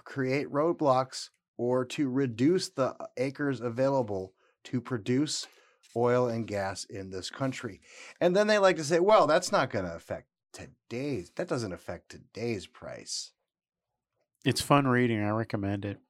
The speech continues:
Speaker 1: So we'll include this in the show notes as proof that she once again just like when she talked about her stocks.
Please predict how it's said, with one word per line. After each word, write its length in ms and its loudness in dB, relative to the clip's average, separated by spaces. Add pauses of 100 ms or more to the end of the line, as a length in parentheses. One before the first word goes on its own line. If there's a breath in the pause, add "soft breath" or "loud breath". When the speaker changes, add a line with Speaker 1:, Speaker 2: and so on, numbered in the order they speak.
(340)
Speaker 1:
So 200 -16
we'll 180 -12
include 360 -6
this 240 -6
in 100 -10
the 60 -12
show 280 -2
notes 560 -4 (580 soft breath)
as 340 -2
proof 540 -2
that 160 -4
she 200 -8
once 300 -2
again 560 0 (280 soft breath)
just 200 -6
like 200 -2
when 100 -4
she 140 -10
talked 300 -2
about 220 0
her 100 -2
stocks. 840 -2